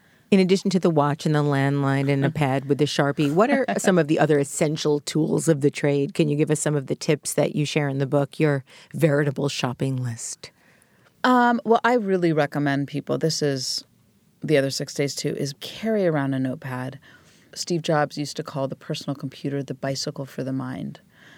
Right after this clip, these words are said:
Speaker 2: That was his metaphor back in the day with the Macintosh.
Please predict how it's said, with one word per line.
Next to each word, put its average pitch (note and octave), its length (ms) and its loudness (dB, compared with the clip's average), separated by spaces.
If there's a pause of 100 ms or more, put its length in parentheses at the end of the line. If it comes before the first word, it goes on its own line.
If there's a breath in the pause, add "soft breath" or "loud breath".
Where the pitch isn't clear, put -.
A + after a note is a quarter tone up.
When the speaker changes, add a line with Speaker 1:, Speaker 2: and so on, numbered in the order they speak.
(120 loud breath)
Speaker 2:
That D#3 120 4
was D#3+ 140 2
his D#3+ 140 -2
metaphor C#3+ 480 -2
back C3 260 -4
in C3+ 80 -2
the C3+ 100 -2
day C3 320 -4
with C3+ 200 -10
the C#3 80 -6
Macintosh. C#3 760 -4